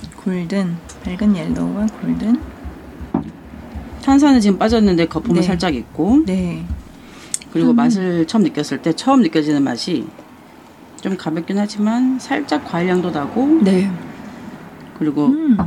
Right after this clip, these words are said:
Speaker 2: 보리 메가의 좀 고소함도 있고.
Speaker 1: 네.
Speaker 2: 그리고 뒤에
Speaker 1: 음.
Speaker 2: 다른 거에 비해서 쌉쌀함은 좀 적은 편인데 그래도 조금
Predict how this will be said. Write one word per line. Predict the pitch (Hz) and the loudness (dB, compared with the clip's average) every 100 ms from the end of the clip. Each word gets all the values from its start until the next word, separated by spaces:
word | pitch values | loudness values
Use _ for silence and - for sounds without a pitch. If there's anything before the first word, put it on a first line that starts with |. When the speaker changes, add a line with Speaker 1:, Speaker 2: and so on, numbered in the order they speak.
| - - - | -4 -10 -8
Speaker 2:
보리 | 180 185 | 0 2
메가의 | 165 143 151 147 | 4 2 0 0
좀 | 143 143 | -2 -6
고소함도 | - 180 170 156 127 | -6 0 2 2 0
있고. | - - 190 285 202 | -8 -4 0 2 2
Speaker 1:
네. | 190 180 170 - - - - - - | 0 -2 -6 -14 -20 -20 -20 -20 -10
Speaker 2:
그리고 | 139 | -8
뒤에 | 135 202 151 147 | -6 -2 -2 -2
Speaker 1:
음. | 185 190 196 190 170 | -2 -4 -4 -4 0
Speaker 2:
다른 | 240 294 | 4 6
거에 | 254 | 4
비해서 | 202 269 | 2 0
쌉쌀함은 | 269 330 311 220 | 0 2 4 2
좀 | 202 | 0
적은 | 156 156 175 | 2 2 2
편인데 | 214 170 175 170 | 4 4 2 0
그래도 | 156 151 | 0 0
조금 | 143 - 196 | -2 -4 -6